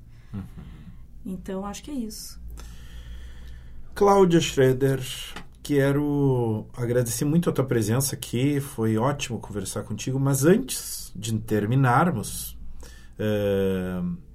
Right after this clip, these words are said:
Speaker 1: gostaria que tu deixasse contatos onde as pessoas podem conseguir o teu livro, todos os outros também, né?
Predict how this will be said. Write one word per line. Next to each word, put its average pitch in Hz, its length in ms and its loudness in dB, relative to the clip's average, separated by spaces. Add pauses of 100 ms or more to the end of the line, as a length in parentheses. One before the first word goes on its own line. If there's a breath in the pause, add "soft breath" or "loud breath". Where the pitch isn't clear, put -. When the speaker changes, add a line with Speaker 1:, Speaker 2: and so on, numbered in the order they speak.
(300)
Speaker 1:
gostaria 180 420 4
que - 80 -10
tu 185 120 -8
deixasse 208 580 0
contatos 131 960 2
onde 131 600 2
as 107 100 0
pessoas 107 340 -4
podem 107 280 -2
conseguir 95 460 -2
o 85 40 -4
teu 113 180 2
livro, 120 460 2
todos 139 400 4
os 101 240 -4
outros 120 400 2
também, 98 460 0
né? 110 240 -2